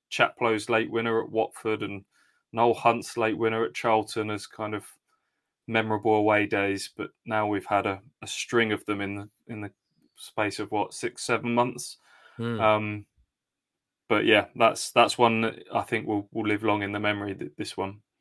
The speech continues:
Speaker 2: Yeah, well, let's, let's kick off there. And obviously, Town winning again. Six wins in seven games, Stu. This is a madness. It's like that, that, that clip, isn't it? The kid after he's been to the dentist, "Is this real life?" It feels a bit like that. Like, it,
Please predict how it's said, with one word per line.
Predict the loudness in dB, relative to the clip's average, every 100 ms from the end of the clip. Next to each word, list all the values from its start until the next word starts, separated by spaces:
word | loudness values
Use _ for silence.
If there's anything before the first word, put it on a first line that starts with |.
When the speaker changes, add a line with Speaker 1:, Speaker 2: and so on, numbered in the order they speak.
| _ _ _
Speaker 2:
Yeah, | -4 -4 0
well, | 4
let's, | 4 2
let's | 0
kick | 0 -4
off | -4
there. | -2 -2
And | -2
obviously, | -6 -6 -8
Town | -4 0 0
winning | -2 -4 -4
again. | -4 -4 -4 -6
Six | -6 2 2 2 0
wins | 2 0
in | -4
seven | 0 0 0
games, | 0 -2 -2 -6
Stu. | -8 -6
This | -4 -2
is | -4 -6 -10 _ -20 -20 _ _
a | -2
madness. | 2 2 2 -6 -12 -14 -12
It's | -4
like | -4
that, | -4 -6
that, | -8 -8 _ _ _
that | -10 -10 _ -2
clip, | -2 0
isn't | -4 -8
it? | -10
The |
kid | -4 -2 0
after | -4 -8
he's | -8
been | -8
to |
the | -6
dentist, | 0 0 -2 -10
"Is | -10 -6
this | -6 -4
real | -2
life?" | 0 -2 -2 -10 _ -20 -20 _ -8
It | 4
feels | 4 4
a |
bit | 0 -6
like | -6 -6
that. | -8 -12 _
Like, | -6 -4 -4
it, | -8